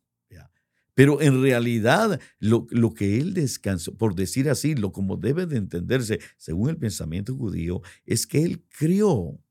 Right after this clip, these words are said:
el Shabbat, el sábado, como el día de reposo, como el día en que Dios descansó, pero en realidad no era que Dios descansó, sino que ese día era para poder declarar y reconocer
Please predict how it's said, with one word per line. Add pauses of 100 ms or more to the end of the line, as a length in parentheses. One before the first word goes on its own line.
(300)
el
Shabbat, (580)
el
sábado, (500)
como
el
día (220)
de
reposo, (200)
como
el
día
en
que
Dios
descansó, (220)
pero
en
realidad (160)
no
era
que
Dios
descansó, (160)
sino
que
ese
día
era (240)
para
poder
declarar
y
reconocer